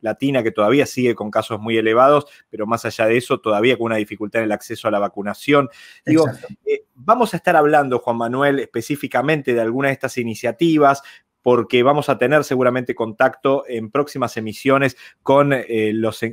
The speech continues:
Speaker 1: los investigadores e investigadoras que llevaron a cabo el informe, pero por ahí a modo de pantallazo general, de visión general,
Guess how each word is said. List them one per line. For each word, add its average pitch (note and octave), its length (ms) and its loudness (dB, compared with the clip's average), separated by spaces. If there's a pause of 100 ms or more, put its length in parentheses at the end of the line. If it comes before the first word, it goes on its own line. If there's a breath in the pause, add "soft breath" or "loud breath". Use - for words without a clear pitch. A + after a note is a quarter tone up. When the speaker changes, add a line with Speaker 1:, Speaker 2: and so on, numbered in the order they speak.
Speaker 1:
los A2+ 180 -10
investigadores A#2+ 560 2
e A#2+ 40 -4
investigadoras A2+ 580 2
que G#2+ 80 -6
llevaron A#2 320 0
a G#2+ 80 -2
cabo A#2+ 220 4
el A2 60 0
informe, B2+ 520 0 (320 loud breath)
pero D#3+ 160 2
por F3 120 2
ahí G#3+ 200 4
a F3+ 80 6
modo F3+ 320 4
de E3 240 2 (260)
pantallazo B2+ 640 -2
general, B2 640 0
de A#2 160 -8
visión D3 420 -4
general, C#3+ 500 0